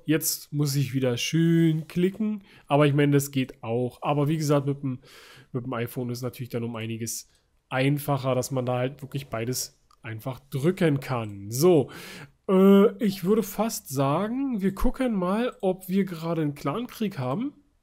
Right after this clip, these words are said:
Dann würde ich da nämlich kurz reinschauen und mal ein bisschen was... I come from Germany. Sehr schön.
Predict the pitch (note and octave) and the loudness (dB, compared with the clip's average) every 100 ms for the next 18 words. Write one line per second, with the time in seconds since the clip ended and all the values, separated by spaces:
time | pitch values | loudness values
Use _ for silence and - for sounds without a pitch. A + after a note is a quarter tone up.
0 | _ - D3+ C3 F#3 G3+ - F#3 F3+ - | _ -2 -2 -2 -4 -4 -4 -4 -4 -6
1 | E3 C#3+ C#3 A3 - D3 G#3 - - - | -8 -6 -6 -6 -4 -6 -6 -14 -20 -20
2 | _ - E3 E3 D3 C#3 D#3+ D3+ - _ | _ -6 0 2 2 0 -4 -8 -12 _
3 | _ - E3+ F#3+ C#3 C#3 F#3+ D#3 B2 E3+ | _ -10 -8 -6 -6 -6 -6 -6 -4 -4
4 | G3 A#2 A2 G#2 G2+ A#2 F#3 F#3+ A2+ G#2 | -4 -4 -6 -8 -6 -6 -6 -6 -8 -10
5 | G2 F#2+ | -12 -16